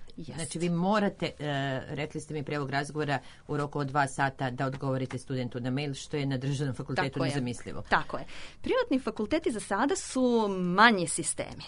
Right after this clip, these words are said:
Speaker 1: što znači da su fleksibilniji u najpozitivnijem smislu te reči, što znači da je studentu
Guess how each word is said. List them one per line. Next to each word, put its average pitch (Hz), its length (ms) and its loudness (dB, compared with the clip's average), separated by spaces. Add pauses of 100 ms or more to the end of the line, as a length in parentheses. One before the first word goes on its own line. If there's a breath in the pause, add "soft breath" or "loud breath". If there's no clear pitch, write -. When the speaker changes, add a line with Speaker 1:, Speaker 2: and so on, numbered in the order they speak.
Speaker 1:
što - 240 -2
znači 240 480 4
da 208 280 6
su 254 200 -2
fleksibilniji 220 760 2
u 202 40 2
najpozitivnijem 196 800 -2
smislu 160 360 -6
te 151 180 -4
reči, 139 380 -6
što 320 160 -4
znači 262 320 0
da 240 80 0
je 240 60 0
studentu 247 560 0